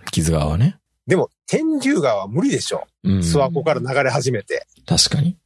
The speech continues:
Speaker 2: 静岡まで。だからだいぶね、やっぱりね、自分の中のその、あらゆる単位のその、このええ加減さ。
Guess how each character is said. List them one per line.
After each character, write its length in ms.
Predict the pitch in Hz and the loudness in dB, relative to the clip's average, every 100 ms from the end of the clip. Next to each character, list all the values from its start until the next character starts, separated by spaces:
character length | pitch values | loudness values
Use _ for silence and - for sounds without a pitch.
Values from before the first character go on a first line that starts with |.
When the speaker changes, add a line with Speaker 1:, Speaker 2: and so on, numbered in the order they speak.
| - | -10
Speaker 2:
静 260 | - 135 | -4 2
岡 220 | 151 123 110 | 2 2 -4
ま 120 | 95 | -2
で。 120 | 82 | -6
だ 40 | |
か 200 | - - | -6 -8
ら 60 | 85 | -6
だ 140 | 92 214 | -2 -2
い 60 | |
ぶ 120 | 220 | 0
ね、 100 | 208 170 | 0 2
や 120 | 117 | 0
っ 60 | - | -2
ぱ 100 | 107 | -4
り 80 | |
ね、 120 | 98 95 | -4 -4
自 160 | 131 | -2
分 140 | 120 143 | 0 0
の 120 | 175 | 0
中 180 | 123 117 | 0 -2
の 100 | 113 | 0
そ 120 | 120 | 0
の、 340 | 113 110 110 127 | 2 0 0 0
あ 100 | 156 | 0
ら 180 | 175 | 2
ゆ 140 | 190 185 | 2 0
る 120 | 185 | 0
単 300 | - 175 131 | 0 0 0
位 80 | 117 | -2
の 120 | 107 | -2
そ 120 | 123 | -2
の、 60 | 110 | -2
こ 760 | 107 101 98 95 90 80 - _ _ - | 0 0 -2 -2 -6 -8 -12 _ _ -6
の 160 | 120 107 | -4 -2
え 200 | 127 135 | 0 0
え 40 | |
加 160 | 127 127 | 2 0
減 160 | 131 123 | 0 0
さ。 220 | 151 | -4